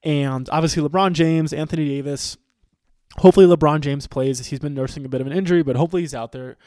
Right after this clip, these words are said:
The game's best when the goat, LeBron's out there. So it's that simple. You wanna see the best players play. That's why it's annoying that Joel Embiid didn't play the other day, but if he's injured, he's injured. So you gotta let it be. But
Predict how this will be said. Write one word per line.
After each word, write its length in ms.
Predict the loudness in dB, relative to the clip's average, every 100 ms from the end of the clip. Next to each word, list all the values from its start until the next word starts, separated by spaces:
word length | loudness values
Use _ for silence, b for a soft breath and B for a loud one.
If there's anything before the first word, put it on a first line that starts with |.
| B B B
The 60 | -6
game's 240 | -6 -6
best 300 | -8 -8 -10
when 260 | -18 -20 -20 _ _
the 60 | -12
goat, 360 | -6 -6 -6 -8
LeBron's 440 | -4 -4 -4 -8 -10
out 140 | -6 0
there. 260 | 2 0
So 500 | -2 2 4 4 -2 _ b b b b b b
it's 140 | -2 2
that 180 | 2
simple. 400 | 2 -4 2 2 2
You 80 |
wanna 140 | 0 0
see 140 | 0
the 60 | 0
best 240 | -2 -2
players 260 | -4 -4 -6
play. 400 | -12 -10 -12 -14
That's 200 | -16 -14
why 180 | -12 -12
it's 140 | -12
annoying 260 | -10 -8 -6
that 140 | -8
Joel 280 | -6 -4 -4
Embiid 220 | 0 0
didn't 220 | 0 -4 -6
play 180 | -6
the 100 | -4
other 140 | -4 -4
day, 140 | -4
but 140 | -6 -10
if 60 |
he's 140 | -12 -16
injured, 300 | -16 -18 -20
he's 160 | -20
injured. 400 | -20 -20 -20 -20
So 380 | -20 -20 -20 -20 _ _ -18
you 100 | -10
gotta 220 | -8 -8
let 160 | -10 -12
it 100 | -10
be. 280 | -6 -4
But 400 | -4 -2 -2 -2